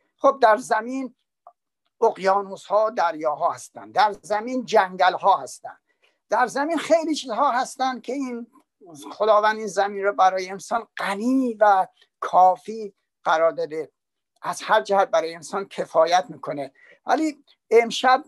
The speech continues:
می‌فرماد در این آیهٔ بعدی: «و جعلنا فیها»، در این زمین قرار دادیم،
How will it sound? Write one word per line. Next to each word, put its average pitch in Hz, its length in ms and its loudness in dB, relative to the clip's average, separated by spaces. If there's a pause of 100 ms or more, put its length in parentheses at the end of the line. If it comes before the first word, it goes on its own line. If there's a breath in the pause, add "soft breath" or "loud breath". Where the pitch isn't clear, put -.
می‌فرماد 202 540 0
در 190 140 4
این 190 220 -8
آیهٔ 175 360 2
بعدی: 185 600 0
«و 233 200 4
جعلنا 196 760 2
فیها»، 202 880 -2
در 160 160 -12
این 185 120 -18
زمین 180 640 -8
قرار 180 360 0
دادیم، 302 480 0